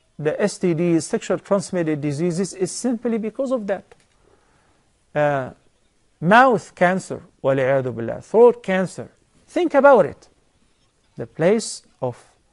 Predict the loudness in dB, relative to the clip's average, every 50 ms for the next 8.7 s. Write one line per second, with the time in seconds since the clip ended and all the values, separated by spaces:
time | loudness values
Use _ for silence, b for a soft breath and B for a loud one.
0 | _ _ _ _ -8 -6 -4 -4 -4 -4 -4 -4 -6 -6 -8 -10 -10 -10 -10 -12
1 | -12 -12 -14 -10 _ -6 -6 -6 -6 -10 -14 -14 -10 -8 -8 -8 -8 -8 -10 -8
2 | -8 -8 -10 -10 -10 -8 -8 -8 -10 -12 _ -10 -6 -4 -2 -2 -2 -2 -4 -4
3 | -4 -4 -4 b b b b b b b b b b b b b b b _ _
4 | _ -6 -4 -2 -2 -2 0 0 0 0 0 -2 -4 -4 -2 -2 -4 -4 -4 0
5 | 2 4 4 4 2 -2 -4 -10 -20 _ _ -8 -2 0 2 2 2 2 0 0
6 | 0 0 2 2 0 0 4 4 4 4 4 4 2 0 -2 -4 -8 -10 -8 -6
7 | -6 -6 -4 0 2 2 2 2 0 -4 _ _ -6 -2 4 6 8 8 8 8
8 | 6 4 4 2 2 4 6 8 8 8 8 6 4 2